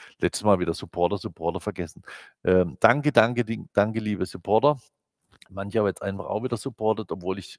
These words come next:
äh, ihnen gar nicht irgendwie geholfen hab, dachte ich zumindest. Äh, und dann hau ich doch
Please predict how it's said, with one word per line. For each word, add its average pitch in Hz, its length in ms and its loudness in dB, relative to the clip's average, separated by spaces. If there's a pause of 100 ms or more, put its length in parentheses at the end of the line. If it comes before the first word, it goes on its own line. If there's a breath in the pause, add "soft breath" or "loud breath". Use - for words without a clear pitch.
äh, 78 280 -4
ihnen 90 260 -6
gar 87 240 0
nicht 95 180 -4
irgendwie 92 320 -4
geholfen 82 420 -2
hab, 87 140 2 (160)
dachte - 300 -4
ich 113 80 -10
zumindest. 104 560 -4 (680 loud breath)
Äh, 101 60 -4
und 95 880 -4
dann 85 240 -2
hau 87 160 -4
ich 82 160 -6
doch - 220 -6